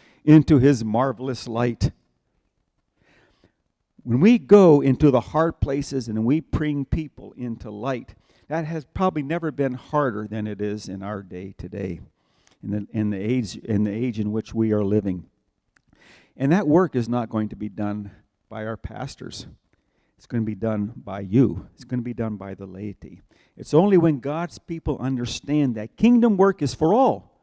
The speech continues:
and not clergy that the work will be done. We are,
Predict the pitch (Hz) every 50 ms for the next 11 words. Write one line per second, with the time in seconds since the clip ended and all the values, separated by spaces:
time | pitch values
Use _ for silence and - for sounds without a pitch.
0 | _ _ _ _ _ _ _ _ _ - - 107 113 127 127 110 - _ - -
1 | - 160 143 123 92 - - 82 85 - - - _ _ _ _ _ _ _ _
2 | _ _ _ _ 101 98 95 87 - - _ _ 113 104 92 98 104 98 - -
3 | 107 101 - - 90 90 82 85 82 78 82 78 80 - - _ _ _ _ _
4 | _ _ _ 117 131 156 175 185 - - _ _ _ _ _ - 87 78 67 67
5 | -